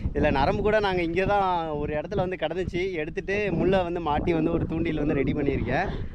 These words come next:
பாத்தீங்கன்னா தெரியும், இந்த இதுதான் தூண்டில். அடுத்து ஃப்ரெண்டு வந்து, அஹ், ஒரு ஆயிரம் ரூபா தூண்டில் வச்சிருக்கான். So, இந்த இதுக்கு தான் போட்டி வைக்க போறோம். இந்த ஆயிரம் ரூபா தூண்டில் விசஸ் இந்த ரெண்டு ரூபா தூண்டில். இதுல வந்து எதுல வந்து அதிகமா வந்து மீன் மாட்டுது அப்படின்னு சொல்லி தான் பார்க்க போறோம்.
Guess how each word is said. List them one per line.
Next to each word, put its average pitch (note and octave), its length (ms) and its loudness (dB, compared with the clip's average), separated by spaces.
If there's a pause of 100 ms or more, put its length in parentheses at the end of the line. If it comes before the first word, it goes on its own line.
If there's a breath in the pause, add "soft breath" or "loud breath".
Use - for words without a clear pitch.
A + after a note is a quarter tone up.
(120)
பாத்தீங்கன்னா F3 360 6
தெரியும், D3+ 420 4 (160)
இந்த C#3 360 6
இதுதான் D#3+ 300 6
தூண்டில். E3+ 420 6 (500 loud breath)
அடுத்து F#3 280 8
ஃப்ரெண்டு F#3+ 420 6
வந்து, A3+ 440 6 (100)
அஹ், D#3 560 6
ஒரு D3 420 8
ஆயிரம் F3 340 8
ரூபா G3+ 60 10 (100)
தூண்டில் E3 260 6
வச்சிருக்கான். C3 440 6
So, C3+ 160 6
இந்த D3 420 10
இதுக்கு F3 380 6
தான் F3 460 4
போட்டி E3+ 240 2
வைக்க C#3 220 2
போறோம். B2 340 4 (320 loud breath)
இந்த B2+ 120 6
ஆயிரம் F3+ 320 6
ரூபா G3+ 200 6
தூண்டில் F3+ 320 6
விசஸ் G3+ 280 6 (180)
இந்த C#3 120 6
ரெண்டு D#3 220 4
ரூபா F3+ 120 4
தூண்டில். C#3 340 -2 (400 loud breath)
இதுல D#3+ 140 -2
வந்து F#3+ 220 0 (120)
எதுல G3 240 0
வந்து G#3 180 0
அதிகமா G3 360 2
வந்து F3+ 200 4
மீன் F3+ 260 0
மாட்டுது D#3+ 360 0
அப்படின்னு D3+ 220 -2
சொல்லி C#3 100 -2
தான் D3+ 140 0
பார்க்க C3+ 340 -4
போறோம். C3+ 280 -4